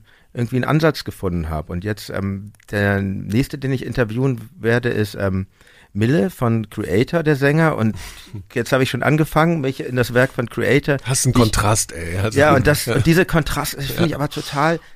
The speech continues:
Speaker 1: toll, weil ich es ja auch so
Speaker 2: Mhm.
Speaker 1: toll finde, wenn man Band ist oder Künstler, man, man baut sich ja so sein eigenes Haus, seine eigene Welt und, und die Frage, warum klingt ihre Musik so und seine so, die,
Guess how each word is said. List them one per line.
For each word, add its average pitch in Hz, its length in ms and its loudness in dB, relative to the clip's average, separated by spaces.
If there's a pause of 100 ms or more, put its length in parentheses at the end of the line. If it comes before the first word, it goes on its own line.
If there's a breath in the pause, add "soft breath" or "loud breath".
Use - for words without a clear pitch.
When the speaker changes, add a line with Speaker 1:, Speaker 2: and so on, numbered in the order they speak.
Speaker 1:
toll, 139 340 0
weil 107 140 -2
ich 107 80 -6
es - 60 -4
ja 139 100 4
auch - 40 0
so 147 100 0
Speaker 2:
Mhm. - 40 -4
Speaker 1:
toll 147 220 2
finde, 127 200 -6
wenn 127 60 -2
man 123 200 2 (320 soft breath)
Band 139 260 4
ist 127 220 0
oder 117 280 4
Künstler, 139 520 -2
man, 120 360 2 (460 soft breath)
man 113 140 -6
baut 135 260 -6
sich 127 140 -10
ja 127 100 0
so 117 100 -2
sein 113 220 2
eigenes 120 400 -2
Haus, 143 240 2
seine 120 240 0
eigene 113 360 0
Welt 135 340 0
und, 104 280 -2 (300 soft breath)
und 110 80 -12
die 113 60 -4
Frage, 113 420 -4
warum 123 640 -4 (1400 soft breath)
klingt 135 240 -2
ihre 147 180 4
Musik 139 340 -4
so 160 240 4
und 147 160 2
seine 147 320 2
so, 151 300 2
die, 131 140 -8